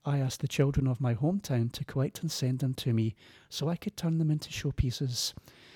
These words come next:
I find it rather poetic that the pollution we create by throwing things into the ocean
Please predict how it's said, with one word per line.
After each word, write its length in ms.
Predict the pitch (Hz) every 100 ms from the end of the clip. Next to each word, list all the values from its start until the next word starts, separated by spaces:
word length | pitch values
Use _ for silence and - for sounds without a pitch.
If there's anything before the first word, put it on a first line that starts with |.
| - - -
I 80 |
find 280 | 127 147 139
it 80 | 170
rather 280 | 143 135 139
poetic 540 | - 139 160 - -
that 160 | 151 143
the 60 | -
pollution 440 | - 139 - 131
we 80 | 120
create 500 | - 135 135 180 -
by 140 | - 135
throwing 340 | - 139 185
things 320 | 185 175 165
into 240 | 151 135 135
the 140 | 123
ocean 400 | 123 - 165 151